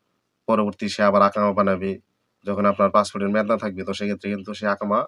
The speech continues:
বানাইতে পারবে না। আ-, আপনার কাফেলা হবে কিন্তু একামা বানাইতে পারবে না। তো সেজন্য দেখা গেছে যে আপনি কখন আ-, পাসপোর্ট আবার বানাইবেন,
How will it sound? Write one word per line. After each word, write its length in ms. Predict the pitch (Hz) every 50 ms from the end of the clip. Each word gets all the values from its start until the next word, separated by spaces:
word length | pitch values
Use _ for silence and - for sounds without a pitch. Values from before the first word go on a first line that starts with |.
| - _ _ - 95
বানাইতে 280 | 104 107 107 107 104 107
পারবে 220 | 101 101 95 - 82
না। 100 | - - - -
আ-, 160 | 101 101 101 - 110
আপনার 240 | - 107 107 110 113 - -
কাফেলা 320 | 113 107 - 117 107 101 92
হবে 220 | 98 90 85 110 131 - - _ _ _ _ _ _ _ _ _ _
কিন্তু 180 | 104 101 - 113 101 - 117
একামা 220 | 120 - 127 120 117
বানাইতে 280 | 107 113 113 113 101 110
পারবে 240 | 101 101 98 82 85
না। 100 | 85 85 - -
তো 80 | - 98
সেজন্য 340 | 92 - 123 117 120 120 120 117
দেখা 160 | 110 113 110 104
গেছে 180 | 107 104 113 107
যে 60 | 110 113
আপনি 180 | 110 - - - -
কখন 200 | 113 110 - 110 107
আ-, 120 | 104 104 110
পাসপোর্ট 280 | 107 101 - - 101 104
আবার 140 | 104 104 98
বানাইবেন, 400 | 104 107 107 107 104 98 104 101